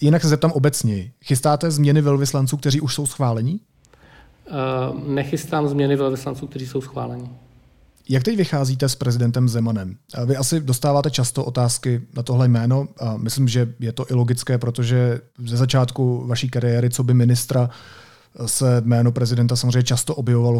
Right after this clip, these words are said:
Speaker 1: ve vaší souvislosti. Jak jste na tom profesně, profesionálně, eh,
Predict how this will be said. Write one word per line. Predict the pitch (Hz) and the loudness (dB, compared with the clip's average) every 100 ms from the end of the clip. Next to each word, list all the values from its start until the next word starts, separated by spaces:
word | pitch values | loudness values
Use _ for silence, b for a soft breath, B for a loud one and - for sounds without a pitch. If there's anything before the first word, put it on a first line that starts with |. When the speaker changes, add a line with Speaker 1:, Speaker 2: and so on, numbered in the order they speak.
| 117 | -2
Speaker 1:
ve | 120 117 | -4 -2
vaší | 117 127 | -2 -2
souvislosti. | 120 117 110 - 107 - 113 123 B B B B | -2 -2 -4 -6 -8 -8 -8 -8 B B B B
Jak | 117 - | -6 -4
jste | - 185 - - | 0 0 0 -2
na | 123 | -2
tom | 135 131 127 123 - | 2 4 4 0 -2
profesně, | 123 151 135 - 120 | -2 0 0 0 0
profesionálně, | 123 131 127 131 123 120 120 | 0 0 0 2 4 4 2
eh, | 117 117 - - | 2 -2 -8 -4